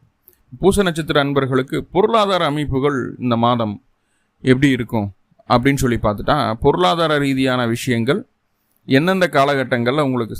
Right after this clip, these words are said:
சாதகமா இருக்கு அப்படின்னு சொல்லி பார்க்கும்போது, முதல்ல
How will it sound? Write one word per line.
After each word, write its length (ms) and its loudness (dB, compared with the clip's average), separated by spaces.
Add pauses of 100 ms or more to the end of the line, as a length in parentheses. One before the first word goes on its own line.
சாதகமா 540 0
இருக்கு 540 -4
அப்படின்னு 240 -2
சொல்லி 200 -4
பார்க்கும்போது, 720 -2 (1600)
முதல்ல 520 2